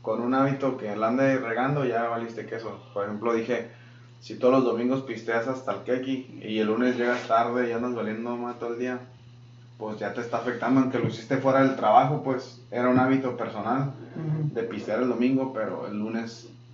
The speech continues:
Speaker 1: te afecta ya donde tienes que andar al cien, ¿no?
Speaker 2: Es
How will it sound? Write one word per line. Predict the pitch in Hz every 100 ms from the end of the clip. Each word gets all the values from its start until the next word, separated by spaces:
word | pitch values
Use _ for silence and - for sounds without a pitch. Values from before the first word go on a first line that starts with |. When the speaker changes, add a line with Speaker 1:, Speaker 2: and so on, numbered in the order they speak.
| -
Speaker 1:
te |
afecta | 107 - 110 - 107 107 - - - - - - - - - - - - - - - - -
ya | 101 101
donde | 110 107 98
tienes | 92 98 107
que | 104
andar | 104 101
al | 104
cien, | 107 107 104
¿no? | 120 - - - - - - - - -
Speaker 2:
Es | -